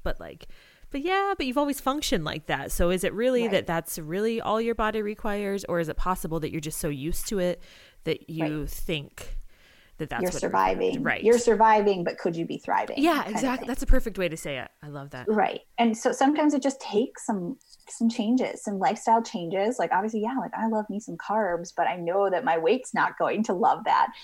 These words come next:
Speaker 2: So same thing with our sleep. Like, you might really like to listen to that comedy show maybe at <laughs> night,
Speaker 1: Yeah.
Speaker 2: but you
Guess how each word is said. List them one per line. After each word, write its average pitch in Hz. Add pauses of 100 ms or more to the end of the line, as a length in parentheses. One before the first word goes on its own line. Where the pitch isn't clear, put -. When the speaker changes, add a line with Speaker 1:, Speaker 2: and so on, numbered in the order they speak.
(180)
Speaker 2:
So -
same 262
thing 254
with 233
our 226
sleep. 262
Like, 190
you 208
might 208 (100)
really 214
like 185
to -
listen 180 (100)
to 180
that 151 (100)
comedy 190
show 143
maybe 156
at 143
<laughs> -
night, 208 (140)
Speaker 1:
Yeah. 202
Speaker 2:
but 220
you 208